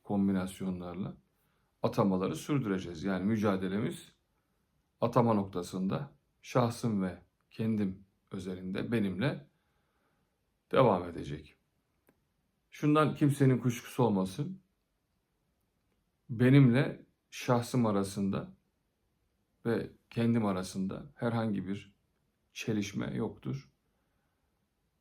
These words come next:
Eğer kendim bir şey söylüyorsam bunu bilin ki şahsım da onaylayacaktır. Ben zaten, e, bu konuda hemfikirim. Valla kötü ihtimalle,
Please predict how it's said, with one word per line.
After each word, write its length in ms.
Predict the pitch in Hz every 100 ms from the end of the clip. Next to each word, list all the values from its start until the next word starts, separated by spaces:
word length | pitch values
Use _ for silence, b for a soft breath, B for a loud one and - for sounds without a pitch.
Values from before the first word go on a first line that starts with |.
| _ -
Eğer 340 | 127 123 110 -
kendim 400 | 127 123 120 107
bir 40 |
şey 160 | 110 98
söylüyorsam 580 | 104 98 95 135 123
bunu 200 | 113 110
bilin 240 | 113 101 98
ki 120 | 135
şahsım 540 | - 113 107 - 98
da 160 | 113 -
onaylayacaktır. 1200 | - 104 107 98 92 90 98 - - - - _ _ _ _ _ _ _ _ _ _ _ _
Ben 140 | 120 120
zaten, 580 | 107 95 - 135 143 - - _ -
e, 60 | - 87 - - - - _ _ _ -
bu 120 | 107
konuda 320 | - 98 110
hemfikirim. 560 | 120 104 - 95 90 - _ _ _ _ _ _ _ _ _ _ _ _ _ _ _ _ _ _ _ _ _ _ _ - - 262 - _ _ _ _ _ _ _ _ _ _ _ _
Valla 440 | - 139 143 - -
kötü 300 | 147 139 196
ihtimalle, 800 | 143 117 110 104 131 95 -